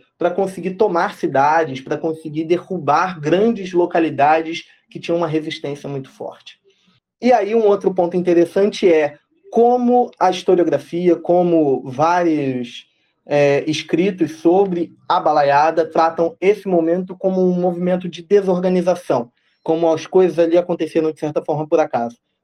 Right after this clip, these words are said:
Mais pra frente a gente vai conversar sobre isso, mas a gente vai falar agora sobre a repressão a esse movimento da balaiada, como o Brasil lidou com essa rebelião dos populares.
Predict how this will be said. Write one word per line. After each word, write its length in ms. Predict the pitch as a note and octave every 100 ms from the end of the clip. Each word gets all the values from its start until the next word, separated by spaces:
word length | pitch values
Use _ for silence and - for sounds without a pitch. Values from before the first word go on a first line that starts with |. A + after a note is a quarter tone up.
| -
Mais 180 | A3+ C4
pra 180 | A3+
frente 300 | A3 G#3+ A3
a 40 | G#3
gente 200 | G3+ F#3+
vai 100 | G3
conversar 440 | G3 F3+ F3+ F#3+
sobre 320 | F#3 F#3+ F3+
isso, 200 | C3 - _ _ _ -
mas 220 | E3 F#3
a 80 | F3+
gente 300 | G3+ G#3+ E3+
vai 340 | - G#3 B3+
falar 460 | C4 G#3+ F#3 G3+ -
agora 560 | E3+ E3 C#3+ C#3+ D3 D3 _ _
sobre 260 | F3 E3
a 20 |
repressão 600 | E3+ F#3 F#3 F#3 - A3+
a 120 | G#3+ G3+
esse 200 | G3 F#3+
movimento 520 | F#3 E3 E3+ E3 F3+
da 80 | E3+
balaiada, 640 | E3 E3 D3 D3+ C#3 C3 _ _ _
como 540 | A#3+ C#4 C4+ G3 D3+ D#3+
o 80 | F3
Brasil 460 | F#3 E3+ D3 E3+
lidou 500 | F3 E3 C#3 D#3+ E3+ - _
com 120 | E3
essa 240 | E3 E3+ D#3+
rebelião 720 | D3 D3+ D3+ C3+ C#3+ D3+ D#3 _
dos 160 | D#3 D3+
populares. 720 | - C#3 C#3 A2+ - _